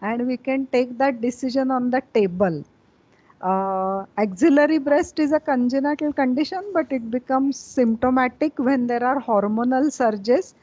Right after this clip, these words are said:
and it can happen even in the perimenopausal age. This is the classification of axillary breasts that I have proposed, and you can see cases similar,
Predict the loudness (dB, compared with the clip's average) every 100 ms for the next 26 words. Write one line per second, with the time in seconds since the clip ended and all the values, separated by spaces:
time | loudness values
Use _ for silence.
0 | -20 -16 -4 0 0 0 0 2 2 0
1 | -2 -2 0 0 2 2 2 0 -2 0
2 | 2 4 2 2 0 -2 -2 -2 -2 -2
3 | -2 -6 -12 -20 _ _ _ _ _ -6
4 | -6 -6 -8 -4 -4 -2 -4 -4 -6 -4
5 | -2 -2 0 0 -2 -2 -4 -4 -2 2
6 | 2 2 -2 0 0 -2 -6 -6 -4 -4
7 | -4 -6 -8 -8 -8 -2 -2 -2 -6 -20
8 | _ _ _ _ _ _ _ _ _ -12
9 | -8 -6 -4 -2 -2 0 0 0 0 0
10 | 2 2 0 2 -2 -2 -2 -2 0 2
11 | 2 4 2